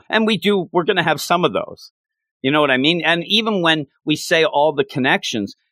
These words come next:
you even have that deal with Dengar and Valance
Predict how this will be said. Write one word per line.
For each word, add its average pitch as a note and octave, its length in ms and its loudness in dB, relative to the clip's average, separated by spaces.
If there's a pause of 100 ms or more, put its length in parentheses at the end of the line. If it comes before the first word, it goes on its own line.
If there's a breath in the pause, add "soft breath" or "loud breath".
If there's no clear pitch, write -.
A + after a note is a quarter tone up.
you G#3 140 -2
even E4 140 0
have F#3+ 320 0
that B2+ 220 0
deal B2+ 180 2
with A#2 220 0
Dengar B2+ 440 2
and G2+ 140 -4
Valance C3+ 640 2